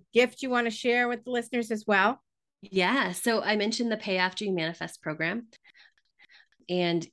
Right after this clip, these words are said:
Speaker 2: that is, you can start Manifest ten K, and you just pay ten percent of what you manifest. You manifest ten dollars, you pay a dollar. If you win the lottery, you pay ten percent of whatever you win, and anything in between.
Speaker 1: And how long is that program? Like,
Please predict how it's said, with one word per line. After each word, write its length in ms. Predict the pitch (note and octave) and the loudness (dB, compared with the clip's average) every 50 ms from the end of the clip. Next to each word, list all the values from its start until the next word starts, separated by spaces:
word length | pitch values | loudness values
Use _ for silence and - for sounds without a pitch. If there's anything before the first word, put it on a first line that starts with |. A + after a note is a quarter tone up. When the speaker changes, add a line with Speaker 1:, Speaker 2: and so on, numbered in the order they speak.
| _ _ _ _ - | _ _ _ _ -4
Speaker 2:
that 300 | E3+ F#3 F3+ F#3+ G3 - | 0 2 2 2 2 2
is, 340 | F#3 G3+ F#3+ F#3+ F#3 E3+ D#3+ | 0 2 2 2 2 0 -2
you 140 | E3+ G3 G3 | -6 -8 -6
can 220 | - A#3+ G#3 G3+ | -4 -2 -2 -2
start 460 | G3 - - F3 F#3 G3 G#3 G3 - - _ _ | -4 -4 -2 0 0 0 0 -2 -4 -10 _ _
Manifest 560 | E3+ F3 E3 E3+ F3+ F#3 - F3+ F3+ - - | -4 -2 -2 -2 -2 -2 -4 -4 -6 -6 -8
ten 240 | - F#3 E3+ F#3+ G3 | -6 -4 -4 -4 -4
K, 380 | - - C3+ C#3 F3+ G#3+ A3 - _ _ _ _ - _ - - _ _ _ _ - _ _ - | -6 -6 -6 -6 -6 -6 -8 -12 _ _ _ _ -20 _ -20 -20 _ _ _ _ -20 _ _ -4
and 160 | E3 E3 E3+ | -2 0 0
you 80 | F3 F3+ | 0 0
just 240 | G3 G3 G3 - | 0 -2 -4 -6
pay 200 | - - G3+ G3+ | -4 0 0 0
ten 220 | G3 - G3 F3+ F3+ | 0 0 -2 -2 -2
percent 300 | F#3+ F3+ - F3+ F3 F3 | -2 -4 -4 -2 -2 -2
of 60 | E3 | -2
what 120 | E3 C#3 | -2 -4
you 80 | - D#3 | -2 -4
manifest. 600 | D#3 D3+ C#3 - - - - - E3 - - - | -4 -4 -4 -6 -8 -10 -12 -12 -12 -14 -12 -6
You 60 | - E3 | -2 0
manifest 420 | E3 E3+ F3 E3+ - E3 E3 - | 0 0 -2 -4 -6 -8 -10 -8
ten 180 | - F#3 F3 F3 | -6 -4 -2 0
dollars, 320 | F3 E3+ F3+ F#3+ F#3 F#3 | 0 0 0 0 -2 -2
you 60 | F3+ | -6
pay 140 | F3 - E3+ | -4 -2 -2
a 40 | E3 | 0
dollar. 280 | F#3 F#3+ A3 B3 B3+ | 0 0 0 0 -2
If 100 | B3 B3 | -2 -2
you 120 | - F3 E3 | -4 -4 -2
win 120 | D#3+ E3 | -2 -2
the 80 | E3 D#3 | -2 -2
lottery, 640 | D#3+ E3 F3+ G#3+ A#3+ B3+ C4+ C#4+ D4+ D#4 D#4 D4+ - _ - _ - - _ _ _ _ _ | 0 0 2 2 2 2 2 2 2 2 0 -2 -6 _ -20 _ -20 -20 _ _ _ _ _
you 100 | - D#3 | -12 -10
pay 220 | D3+ F3+ F3+ F#3 F3+ | -4 0 0 0 0
ten 240 | F#3 G#3 G3 F#3+ G3 | 0 0 -2 -2 -2
percent 380 | G3+ G3 - G#3+ G3+ F#3+ D#3 | -2 -4 -2 -2 -2 -2 -2
of 40 | E3+ | -2
whatever 260 | F3 F#3 F#3+ G3 F#3+ | -2 0 0 0 0
you 180 | G3 G3 F#3 E3+ | 0 0 0 -2
win, 200 | D3 F2+ - D#3+ - _ _ - - - - - _ _ _ _ - | -2 -4 -8 -10 -14 _ _ -20 -20 -20 -20 -20 _ _ _ _ -4
and 220 | D#3+ E3 D#3+ E3 - | -2 0 0 0 0
anything 500 | - G3+ G3+ G3+ G3+ G3 G3 F#3+ F#3 F3+ | 2 2 2 2 0 0 0 2 2 2
in 100 | E3+ E3 | 2 0
between. 440 | E3+ E3 - F3 B2+ F#2+ F#2+ - - _ _ _ _ - | -2 -4 -4 -6 -6 -6 -6 -8 -12 _ _ _ _ 2
Speaker 1:
And 160 | G#3 A3 A#3 | 2 4 4
how 260 | A3 A#3 A#3 B3 C4+ C#4 | 2 2 2 0 0 -2
long 400 | C4 C4 B3 A#3+ A#3+ B3 A#3+ A#3 | -2 0 2 2 2 2 2 0
is 200 | A#3 G#3+ G#3+ - | -2 -2 -2 -2
that 200 | A3 F#3 - - | -2 -2 -2 -2
program? 460 | - G#3 G#3 G3 D#3 - - - - | -2 -2 -2 -2 -4 -10 -12 -12 -6
Like, 220 | - E3+ E3 - | -6 -6 -6 -6